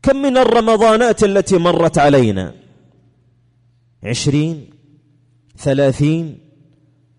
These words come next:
أربعين. منا من مر عليه خمسين رمضانا، ومنا من مر عليه ستين رمضان. فرص!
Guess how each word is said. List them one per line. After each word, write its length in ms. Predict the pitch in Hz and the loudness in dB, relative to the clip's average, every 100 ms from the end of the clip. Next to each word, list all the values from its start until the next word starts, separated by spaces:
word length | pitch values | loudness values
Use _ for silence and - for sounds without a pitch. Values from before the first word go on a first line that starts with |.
| _ | _
أربعين. 800 | 139 139 131 143 143 156 170 143 - _ _ _ _ _ _ _ _ _ _ - | -4 -2 0 0 2 0 -2 -8 -20 _ _ _ _ _ _ _ _ _ _ -4
منا 380 | 170 185 180 175 | -2 0 0 0
من 200 | 175 170 | 0 0
مر 280 | 180 170 165 | 0 0 0
عليه 440 | 151 175 165 165 | 2 2 2 2
خمسين 680 | - 170 160 - 247 233 165 | 0 -2 -4 -2 0 0 0
رمضانا، 840 | 151 143 135 131 131 104 92 90 - _ _ _ _ _ _ | 0 0 0 0 0 -2 -6 -10 -14 _ _ _ _ _ _
ومنا 500 | 139 160 233 233 226 | -6 -2 -2 -2 -2
من 160 | 220 226 | -2 -2
مر 300 | 226 233 220 | -2 -2 -2
عليه 400 | 202 220 220 214 | 0 0 0 0
ستين 600 | - 226 - - 269 220 | -2 -4 -4 -2 0 2
رمضان. 760 | 196 147 139 127 113 95 90 85 _ _ _ _ _ _ _ _ _ _ _ | 2 0 0 0 -2 -4 -10 -16 _ _ _ _ _ _ _ _ _ _ _
فرص! 760 | - 330 302 202 - - - | -4 -2 0 -2 -4 -6 -10